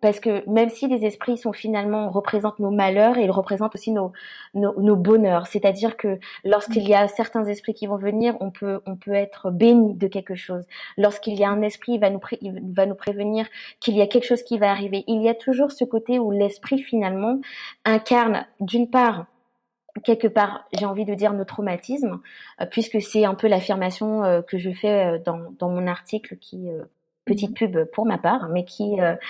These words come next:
Speaker 2: <laughs>
Speaker 1: qui est en fait en, en lecture libre. Et aussi, il représente finalement nos moyens de défense pour survivre dans une réalité qui est la nôtre.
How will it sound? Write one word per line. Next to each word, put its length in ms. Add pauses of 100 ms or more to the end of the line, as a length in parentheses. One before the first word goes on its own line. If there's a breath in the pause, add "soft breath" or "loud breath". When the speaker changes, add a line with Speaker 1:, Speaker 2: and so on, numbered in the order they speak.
Speaker 2:
<laughs> 280
Speaker 1:
qui 100
est 40
en 80
fait 320
en, 880
en 80
lecture 360
libre. 420 (600 loud breath)
Et 380
aussi, 480
il 100
représente 540
finalement 400
nos 160
moyens 380
de 60
défense 480
pour 180
survivre 640
dans 120
une 180
réalité 460
qui 180
est 40
la 140
nôtre. 280